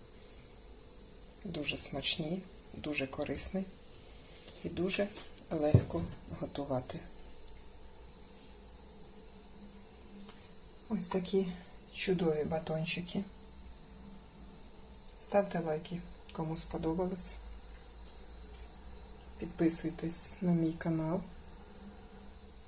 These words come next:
Це дуже смачно і, звичайно, корисно. Всім приємного смаку.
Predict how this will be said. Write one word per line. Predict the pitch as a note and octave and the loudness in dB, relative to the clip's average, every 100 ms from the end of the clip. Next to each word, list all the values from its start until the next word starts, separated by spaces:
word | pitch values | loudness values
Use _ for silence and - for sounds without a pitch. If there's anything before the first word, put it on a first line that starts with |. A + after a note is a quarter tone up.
| - - - - - - - - - - | -14 -14 -16 -14 -12 -10 -10 -12 -14 -12
Це | - - | -6 0
дуже | F3 E3 D#3+ E3 | 0 0 0 6
смачно | - F3 E3+ F3+ - G3+ - - - - - - - - - - - - - - - - - - - - - - - - - - - - - - - | 6 6 4 2 2 0 -2 -6 -12 -14 -12 -12 -12 -12 -12 -12 -12 -12 -14 -14 -12 -12 -12 -12 -12 -12 -12 -12 -12 -10 -10 -8 -8 -10 -10 -8 -2
і, | F3 | 0
звичайно, | F3+ - F3 F3+ F3+ F3 F3 - - - | 0 0 2 4 6 6 2 -6 -12 -8
корисно. | C#3+ C3+ C3+ - C#3 - - - - - - - - - - - - - - - - - - - - - - - - - - - - - - G3+ - G3+ G3+ - G3+ G#3 G#3 G3 G3+ G3+ - - G3+ - - - - - | -4 2 2 2 -2 -8 -12 -14 -14 -14 -16 -16 -16 -16 -14 -14 -14 -14 -14 -14 -14 -14 -14 -14 -14 -16 -16 -14 -14 -14 -14 -14 -16 -16 -16 -14 -14 -14 -14 -16 -16 -16 -16 -16 -14 -14 -14 -14 -14 -14 -14 -10 -10 0
Всім | - - F#3+ F3+ | 4 6 6 6
приємного | F3 E3 E3 D#3+ E3 D#3+ | 6 6 6 4 2 2
смаку. | - D#3+ - F3+ | 2 0 0 0